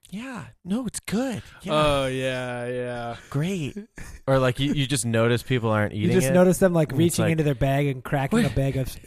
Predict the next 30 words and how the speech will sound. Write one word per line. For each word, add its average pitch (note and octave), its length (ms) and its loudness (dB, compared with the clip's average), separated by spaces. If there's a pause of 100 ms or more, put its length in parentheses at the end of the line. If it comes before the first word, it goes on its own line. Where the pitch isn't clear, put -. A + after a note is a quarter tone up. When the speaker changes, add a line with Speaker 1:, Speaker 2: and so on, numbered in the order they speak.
Speaker 3:
cracking D#3+ 360 -2
a C3 80 -2
can D3 280 -2
of C3+ 80 -2
Soylent. C#3+ 500 0 (400)
"Yeah, C4+ 280 -2
this C4 200 -8
is B3+ 160 -10
good." E3+ 220 -2 (420)
<laughs> F3 120 2 (2000)
Speaker 2:
I've, F#3+ 220 -8 (100)
I've, G3+ 360 0 (120)
I've E3+ 200 -2
not G#3 220 2
cooked G3+ 220 -2
for D#3 160 -2
many C#3+ 340 -2
people. A2+ 440 -10 (140)
Um, A2+ 440 -8 (180)
but C#3+ 100 -10
usually C#3+ 460 -6
I, A#2 240 -6
I C#3 80 -8
get, C3+ 200 -8 (100)
I C3 60 -10
get B2 180 -10
well A2 200 -8
received. A2 460 -16
But G#2+ 200 -10 (280)
I, D#3 100 -2